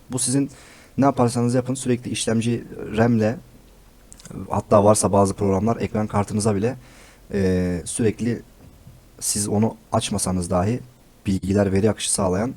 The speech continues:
uygulamaları göreceksiniz burada. Bunların hepsini direkt kapatın buradan. Bu da ciddi manada bilgisayarınızı hızlandıracak. Diyelim ki bu yöntemleri yaptınız, bilgisayarınız hala hızlanmadı. Son çare olarak eğer güncelleştirmeleriniz, yani driverlarınız güncelse,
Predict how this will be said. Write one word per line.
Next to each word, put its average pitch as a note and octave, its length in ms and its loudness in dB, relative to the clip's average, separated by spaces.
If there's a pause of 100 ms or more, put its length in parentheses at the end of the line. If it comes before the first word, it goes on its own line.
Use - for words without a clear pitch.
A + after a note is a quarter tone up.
uygulamaları G3 440 2
göreceksiniz F2 500 -2
burada. G#2+ 220 -4
Bunların A2+ 380 0
hepsini A2+ 320 -4
direkt G#2 200 -4
kapatın G2 480 -8
buradan. F#2 260 -4 (600)
Bu G#2+ 80 -4
da A2 60 4
ciddi F#2+ 260 -4
manada F#2 320 2
bilgisayarınızı F#2 480 -2
hızlandıracak. F#2+ 540 -2 (640)
Diyelim D3 240 6
ki C#3 140 -4
bu C#3+ 260 0
yöntemleri B2 540 4
yaptınız, A2 420 0
bilgisayarınız G#2+ 500 0
hala A2+ 300 0
hızlanmadı. F#2+ 540 -2 (320)
Son - 260 -2
çare A#2 260 4
olarak G#2+ 360 0 (840)
eğer A2+ 200 6
güncelleştirmeleriniz, G#2 920 2
yani F#2+ 180 2
driverlarınız G#2 560 4
güncelse, G2 720 0